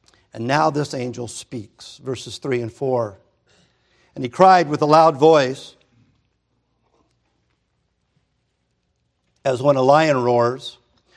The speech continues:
When he cried out, seven thunders uttered their voices. Now when the seven thunders uttered their voices, I was about to write.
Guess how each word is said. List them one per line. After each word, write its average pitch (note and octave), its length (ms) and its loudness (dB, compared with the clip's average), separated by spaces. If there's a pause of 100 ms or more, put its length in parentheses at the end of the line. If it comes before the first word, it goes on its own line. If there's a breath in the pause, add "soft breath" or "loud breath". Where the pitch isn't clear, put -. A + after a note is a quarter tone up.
(140 soft breath)
When C#3 120 -2
he D3 80 0
cried F3+ 300 6
out, E3+ 300 6
seven D3+ 280 -2
thunders C#3+ 540 -2
uttered D3 340 0
their B2 160 -2
voices. B2+ 640 -4 (640 soft breath)
Now E3 240 6
when E3 120 4
the D3+ 80 0
seven C#3+ 300 0
thunders D#3+ 380 2
uttered D3 240 0
their C3 140 0
voices, C#3+ 560 0
I C3 100 0
was C#3 160 -6
about E3+ 340 -2
to C3 100 -8
write. D3 500 -8